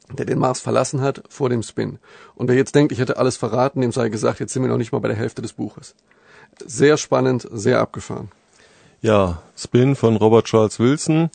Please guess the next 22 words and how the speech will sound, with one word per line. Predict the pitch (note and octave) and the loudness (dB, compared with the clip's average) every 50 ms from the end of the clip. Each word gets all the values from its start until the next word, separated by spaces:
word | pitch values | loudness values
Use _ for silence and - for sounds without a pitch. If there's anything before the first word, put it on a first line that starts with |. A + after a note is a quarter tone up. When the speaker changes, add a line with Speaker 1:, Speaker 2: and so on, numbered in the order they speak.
| - - - - - - | -10 -20 -20 -20 -12 -4
Speaker 2:
Äh, | B2 B2 A#2+ B2 A#2+ A2+ | 0 2 4 4 4 2
vielleicht | - - B2 A#2 A#2 A#2+ C3+ - - | 2 0 2 4 4 4 4 2 0
noch | B2+ - A2 | -4 -2 0
eine | G#2+ A#2+ C3+ D3 | 0 2 2 2
Frage. | - - - C3 B2+ B2+ B2 A#2 | 0 0 0 2 2 2 2 0
Davinia, | G#2+ - - - - A#2 A2+ G2+ G2+ A2 A#2+ C#3+ D3+ C#3+ | -4 -6 -12 -4 0 2 2 2 2 0 0 2 2 2
haben | C3+ C#3 | 2 2
wir | C3+ C3 | 0 0
drüber | B2+ B2 B2+ B2+ | 0 0 0 0
gesprochen, | B2 - - B2+ A#2 A#2+ | 0 0 -2 -2 0 0
hat | B2 A#2+ - | 0 0 2
ja | C3 A2+ | 2 2
ein | G#2 G#2+ A2 G#2+ | 2 2 0 -2
eher | - A2 A#2 A#2 A2 G#2+ G#2+ G#2 G2+ | 0 0 2 4 4 4 2 0 0
gemächliches | - G#2 G2 G2+ A2 A#2 - G2+ F2 - F#2+ E2+ - | -2 -2 0 0 0 0 -2 -4 -4 -4 -6 -6 -6
Erzähltempo | F2+ F2 - - F#2+ F#2 E2+ - F2+ F2 F2 F2+ | -6 -8 -4 -2 -2 -2 -2 -2 -4 -2 -2 -2
gehabt. | F2+ F2 F2+ F2 - | 0 0 0 0 -2
Wie | - G2 G2 | -2 -4 -4
ist | F#2+ F2+ - - | -4 -6 -6 -8
das | G#2 F#2+ - | -8 -8 -6
bei | - - F#2+ F#2 | -4 -2 -2 -2
Spin? | - - - G2+ F#2 F2+ E2 | -4 -6 -6 -4 -4 -4 -4